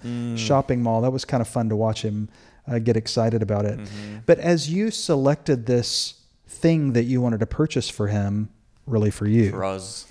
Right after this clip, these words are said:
Speaker 2: For you, all.
Speaker 1: Yeah. <laughs>
Speaker 2: You took money out of your pocket and gave it to the clerk,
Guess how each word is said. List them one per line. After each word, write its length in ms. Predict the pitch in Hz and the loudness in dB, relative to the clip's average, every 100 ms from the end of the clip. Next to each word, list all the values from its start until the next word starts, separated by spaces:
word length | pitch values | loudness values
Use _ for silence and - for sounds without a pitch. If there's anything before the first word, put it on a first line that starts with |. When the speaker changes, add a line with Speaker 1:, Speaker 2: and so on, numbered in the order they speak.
| - | -14
Speaker 2:
For 220 | - 113 | -4 0
you, 460 | 101 117 113 104 110 | 4 6 4 2 -2
all. 500 | - 127 107 117 127 - - - - _ - | 2 2 4 2 0 -10 -20 -20 -20 _ -6
Speaker 1:
Yeah. 80 | 147 | -4
<laughs> 0 | 151 - 151 - 151 - - - | -4 -6 -10 -8 -12 -10 -14 -8
Speaker 2:
You 300 | 143 160 196 | 0 4 2
took 300 | 196 202 165 | 2 0 0
money 360 | 147 151 165 151 | 0 2 2 0
out 200 | 120 139 | 0 0
of 120 | 135 | 0
your 120 | 123 | -2
pocket 460 | 120 - 143 147 135 | -4 -2 -2 -2 -2
and 320 | 117 113 107 | -2 -4 -2
gave 300 | 135 139 151 | 4 6 6
it 180 | 135 - | 2 0
to 100 | - | -6
the 80 | 113 | -8
clerk, 600 | - - 156 120 110 - | -6 0 2 2 -4 -10